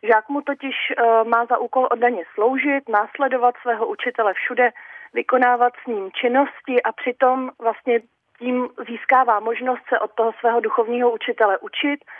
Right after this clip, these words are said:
má možnost s ním, eh, rozmlouvat, diskutovat a zkrátka nasát veškerou jeho moudrost a duchovní pokrok. V hnutí Hare Krishna byl původně takovou osobností zakladatel Bhaktivedanta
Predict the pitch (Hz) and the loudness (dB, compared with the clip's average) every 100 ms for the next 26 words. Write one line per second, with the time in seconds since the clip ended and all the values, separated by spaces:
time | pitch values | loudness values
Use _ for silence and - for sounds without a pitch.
0 | - - - - 214 226 233 240 220 - | -20 -20 -16 -2 -2 0 -4 -2 -4 -6
1 | - 233 214 202 190 185 190 190 240 277 | -8 -2 -2 0 2 4 4 4 2 4
2 | 294 269 233 214 233 - 262 247 214 202 | 4 4 2 0 -10 -10 -4 0 2 2
3 | 220 - 226 220 - 240 214 - - 226 | 0 -6 0 0 0 -2 -2 -2 0 2
4 | - 208 - - 220 226 226 202 240 220 | 0 -8 -6 0 2 4 4 4 0 2
5 | 202 190 208 214 - 190 185 214 202 202 | 0 0 -2 -2 -4 -4 -2 -6 -6 -8
6 | - - - - - _ - 233 233 285 | -6 -4 -6 -8 -20 _ -4 -2 -2 0
7 | 277 277 285 247 - 269 262 269 247 240 | 2 2 -2 -6 0 2 2 -2 -4 -2
8 | 262 277 269 277 269 277 262 - 247 269 | 0 0 0 0 2 2 0 -2 2 2
9 | - 269 285 233 196 233 240 - 277 240 | 0 -4 -2 0 0 2 2 2 2 2
10 | 214 254 226 240 254 277 | -2 0 2 4 2 0